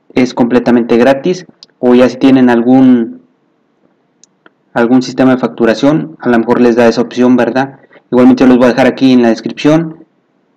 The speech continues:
un link donde pueden realizarlos gratis. Igualmente pueden teclear,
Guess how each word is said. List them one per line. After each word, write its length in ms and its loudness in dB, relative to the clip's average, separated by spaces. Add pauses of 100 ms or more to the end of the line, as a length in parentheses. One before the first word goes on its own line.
(260)
un 220 4
link 240 4
donde 220 0
pueden 480 0
realizarlos 800 0
gratis. 480 -4
Igualmente 420 2
pueden 280 0
teclear, 600 0